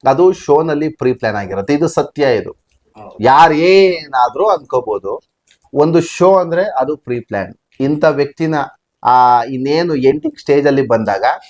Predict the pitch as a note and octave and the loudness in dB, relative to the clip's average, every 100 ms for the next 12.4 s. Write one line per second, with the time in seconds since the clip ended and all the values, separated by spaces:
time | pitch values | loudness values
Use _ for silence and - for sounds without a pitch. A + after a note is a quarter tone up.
0 | - _ C#3 E3+ E3+ D#3+ C3+ - C3+ C3 | -20 _ -2 0 0 0 -4 -6 -4 -4
1 | D3+ D3 A#2+ A#2+ G#2 A2 B2 - A2+ A2 | -2 -2 -2 -2 -4 -6 -8 -4 -2 -2
2 | G2+ B2 - A2+ A2 A2 G2+ F#2 F#2 F2+ | -4 -4 -4 -4 -2 -2 -2 -6 -10 -14
3 | - - _ _ _ _ _ _ _ - | -16 -20 _ _ _ _ _ _ _ -4
4 | D#3 F3+ D3 D#3 F3+ C#3+ B2+ - F#3 F3 | 0 0 0 -2 -2 -2 -2 0 0 2
5 | E3 D3 B2+ D3 C3 C#3 A2+ B2 B2+ A2+ | -2 -4 -6 -6 -4 -4 -2 -2 0 -2
6 | - G2 A2+ D#3 D#3+ D#3 - G#3 A3+ F3 | -4 -2 -2 0 -2 0 2 4 2 0
7 | C3 B2 G#2 F2+ - _ _ _ _ _ | 0 -4 -10 -18 -20 _ _ _ _ _
8 | _ _ _ _ _ _ E3+ G3 F#3+ F#3 | _ _ _ _ _ _ 0 0 0 -2
9 | D3 G#2 F2 - _ _ _ - F3 F#3+ | -4 -8 -12 -20 _ _ _ -6 -2 2
10 | F3+ F#3+ C#3 A2 - F3+ F3+ B2+ - _ | 2 2 -2 -6 -6 -4 -2 -4 -8 _
11 | A#2 A2+ G#2+ G#2+ B2 C3+ C3+ C#3 B2+ - | -4 -2 -2 -2 -2 2 2 2 0 0
12 | E3 G2+ F2+ | -2 -2 -4